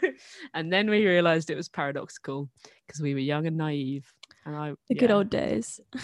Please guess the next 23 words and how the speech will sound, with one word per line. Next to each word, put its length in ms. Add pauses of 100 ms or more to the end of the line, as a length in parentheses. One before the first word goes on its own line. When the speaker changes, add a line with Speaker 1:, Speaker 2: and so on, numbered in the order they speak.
Speaker 1:
<laughs> 200
Yeah. 360 (320)
<laughs> 760
Speaker 2:
You 140
guys 340
Speaker 1:
So, 40
Speaker 2:
still 180
Speaker 1:
yeah. 20
Speaker 2:
write 240
together 320
now? 380
Like, 300
do 120
you 60
still 440
Speaker 1:
Oh. 20
Speaker 2:
kind 220
of 100
take 280
songs 400
to 100
each 160
other? 300